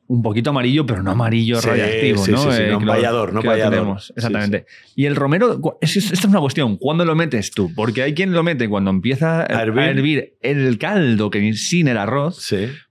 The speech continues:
Speaker 1: pero yo lo meto cuando meto el arroz.
Speaker 2: Sí, yo también. Un poquito, sí. No, un poquito al final, sí.
Speaker 1: Y ya
Speaker 2: Hostia,
Speaker 1: está.
Speaker 2: qué gusto cuando alguien, cuando notas,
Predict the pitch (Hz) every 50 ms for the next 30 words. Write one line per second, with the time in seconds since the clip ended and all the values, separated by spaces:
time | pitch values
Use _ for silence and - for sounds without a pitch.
0 | _ - 113 113 113 131 143 151 147 147 147 170 156 139 117 113 113 120 120 120
1 | 107 95 90 92 80 90 - - - - - - 165 151 135 139 151 139 120 107
2 | 104 95 90 92 104 - - 131 123 135 117 104 107 98 98 - - 110 90 80
3 | - _ - 113 113 113 113 113 117 110 131 131 123 120 110 - - 101 92 80
4 | 78 80 - - 95 90 82 - _ _ _ _ - 123 117 107 104 104 95 82
5 | - - 156 123 - - 104 98 110 120 - - 147 135 127 120 110 107 104 110
6 | 110 127 123 120 117 110 107 - - - - - - - - 98 95 98 101 110
7 | 120 131 139 139 135 - - -